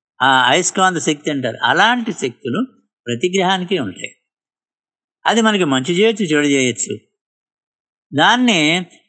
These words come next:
ఆపోజిట్ డైరెక్షన్‌లో మనం కూడా ఓ శక్తిని పంపిస్తే నల్లిపోయి అవుతుంది. ఇల్-, ఇల్-,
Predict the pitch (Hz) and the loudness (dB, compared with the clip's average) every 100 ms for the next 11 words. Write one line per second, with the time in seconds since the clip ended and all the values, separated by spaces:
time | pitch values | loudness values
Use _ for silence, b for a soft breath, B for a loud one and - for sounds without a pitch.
0 | - 123 196 233 240 233 220 185 170 185 | 0 0 2 0 0 -2 -2 0 0 0
1 | 185 - 165 165 147 135 143 b _ - | -2 -4 -2 0 0 0 -4 b _ -2
2 | 165 220 254 247 233 214 208 185 233 214 | 0 2 2 2 4 2 0 -2 -2 -2
3 | 185 180 170 202 190 156 143 135 117 107 | -2 -2 -4 -4 -2 -2 -2 -2 -4 -6
4 | 107 95 _ - 160 175 160 147 165 180 | -14 -18 _ -4 -2 0 0 2 2 0